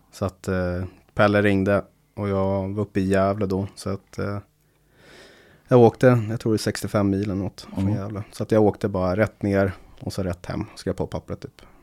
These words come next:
Speaker 2: Mm.
Speaker 1: Så att, ja.
Speaker 2: Och vad är det för lag du kommer till? Vad minns du?
Speaker 1: Eh, ja, alltså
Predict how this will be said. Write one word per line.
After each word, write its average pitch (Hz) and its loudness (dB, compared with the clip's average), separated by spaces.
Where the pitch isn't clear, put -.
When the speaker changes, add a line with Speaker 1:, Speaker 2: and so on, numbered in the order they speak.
Speaker 2:
Mm. 98 -4
Speaker 1:
Så - -16
att, - -20
ja. 104 -8
Speaker 2:
Och 117 4
vad 135 12
är 143 12
det 131 10
för 147 4
lag 123 12
du 110 6
kommer 98 4
till? 92 -4
Vad 113 -6
minns 117 4
du? 101 -2
Speaker 1:
Eh, 110 6
ja, 95 2
alltså 95 0